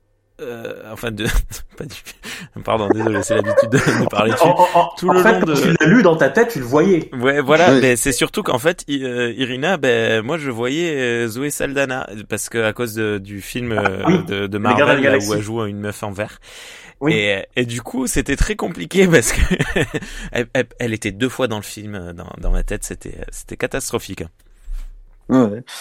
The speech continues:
Speaker 3: Donc, je disais Irina, donc pendant que Kirk, euh, et Spock sont à la poursuite d'Irina,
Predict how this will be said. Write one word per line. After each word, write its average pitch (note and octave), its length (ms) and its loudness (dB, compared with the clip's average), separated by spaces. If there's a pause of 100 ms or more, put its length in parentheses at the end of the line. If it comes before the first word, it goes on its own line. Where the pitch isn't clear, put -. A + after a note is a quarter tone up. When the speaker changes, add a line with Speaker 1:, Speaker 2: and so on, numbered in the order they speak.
(360)
Speaker 3:
Donc, E3 220 6
je D3+ 120 0
disais E3+ 580 6
Irina, D#3+ 440 6
donc E3+ 200 -2
pendant D#3+ 240 0
que D3 140 -10
Kirk, D#3+ 400 -2
euh, A2+ 200 -2
et A2 60 -4
Spock D3 500 -2
sont B2 280 -10
à A2+ 80 -4
la G2+ 100 -8
poursuite D3 440 -6
d'Irina, B2 540 4